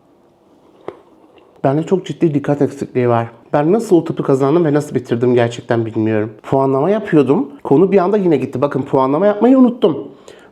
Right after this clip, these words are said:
Daha sonra videonun sonlarına doğru puanlama yapmadığımı hatırladım. Puanlama yapmaya başladım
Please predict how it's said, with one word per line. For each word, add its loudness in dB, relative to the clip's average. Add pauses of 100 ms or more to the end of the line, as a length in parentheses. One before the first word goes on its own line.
Daha 2
sonra 2
videonun 4
sonlarına 2
doğru 2
puanlama 2
yapmadığımı 2
hatırladım. 2 (500)
Puanlama 0
yapmaya 2
başladım 2